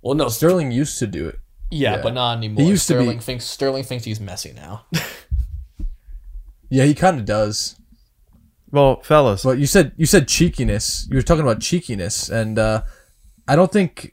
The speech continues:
Speaker 2: Lingard has played Man United <laughs> since he's transferred. So you talk about cheekiness, that's the real test, 'cause we've only seen them as teammates, really. <laughs>
Speaker 1: Oh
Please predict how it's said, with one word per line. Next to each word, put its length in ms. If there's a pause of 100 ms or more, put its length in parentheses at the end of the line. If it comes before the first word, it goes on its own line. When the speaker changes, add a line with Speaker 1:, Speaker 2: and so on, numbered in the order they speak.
Speaker 2:
Lingard 580
has 200
played 440
Man 200
United 420
<laughs> 80
since 220
he's 280
transferred. 540 (240)
So 120
you 40
talk 80
about 200
cheekiness, 520
that's 160
the 140
real 160
test, 360
'cause 240
we've 140
only 120
seen 180
them 100
as 140
teammates, 420
really. 300 (680)
<laughs> 60 (800)
Speaker 1:
Oh 180